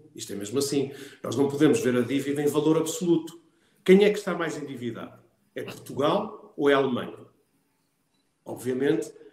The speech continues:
a Alemanha está menos endividada do que Portugal. E, no entanto, em valor absoluto, a dívida alemã é, pá, é quinze ou vinte vezes superior à portu-, é quinze vezes superior à portuguesa.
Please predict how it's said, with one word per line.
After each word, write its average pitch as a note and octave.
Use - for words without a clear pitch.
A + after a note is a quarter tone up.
a B2+
Alemanha D3
está D#3+
menos D#3+
endividada D3+
do E3+
que -
Portugal. -
E, A3+
no G3+
entanto, D#3+
em D#3
valor F#3
absoluto, A#2+
a B2+
dívida C#3+
alemã C3+
é, F3
pá, F#3
é F3
quinze G#3
ou F#3
vinte F#3+
vezes F3+
superior F#3
à F#3
portu-, -
é D3
quinze G#3
vezes F#3
superior F#3
à F#3
portuguesa. -